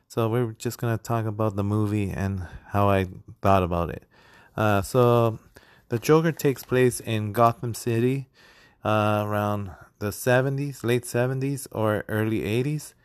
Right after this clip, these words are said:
Uh, our main character is Arthur Fleck. Uh, he wants to be a comedian, uh,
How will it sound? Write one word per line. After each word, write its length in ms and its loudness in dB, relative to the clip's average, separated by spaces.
Uh, 420 0
our 160 -2
main 260 -2
character 460 -2
is 220 -2
Arthur 340 0
Fleck. 480 -2
Uh, 280 0
he 160 -4
wants 220 -2
to 40 -12
be 140 0
a 40 0
comedian, 840 -2
uh, 460 -2